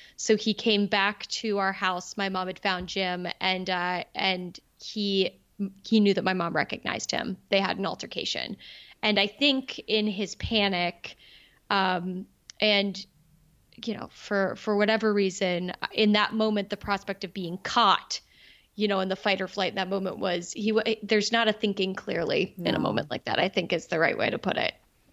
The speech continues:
Speaker 2: Oh, my
Speaker 1: Uh,
Speaker 2: God. That's
Speaker 1: Yeah, it was awful.
Speaker 2: that's, yeah.
Speaker 1: <laughs>
Speaker 2: I can't, you know,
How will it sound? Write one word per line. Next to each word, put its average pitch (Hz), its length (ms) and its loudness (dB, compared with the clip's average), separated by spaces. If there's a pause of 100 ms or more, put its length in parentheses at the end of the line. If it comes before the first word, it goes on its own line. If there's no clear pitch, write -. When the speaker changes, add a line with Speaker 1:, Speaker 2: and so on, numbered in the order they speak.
(180)
Speaker 2:
Oh, 180 40 -12
my 160 220 -6
Speaker 1:
Uh, - 20 -12
Speaker 2:
God. 151 400 -4 (2250)
That's 180 220 4
Speaker 1:
Yeah, 247 180 6
it 240 100 4
was - 340 -4 (300)
awful. 208 420 6
Speaker 2:
that's, 220 120 4
yeah. 160 260 10 (220)
Speaker 1:
<laughs> - 180 -4
Speaker 2:
I 185 240 6
can't, 208 520 0 (140)
you 185 180 -4
know, 175 360 0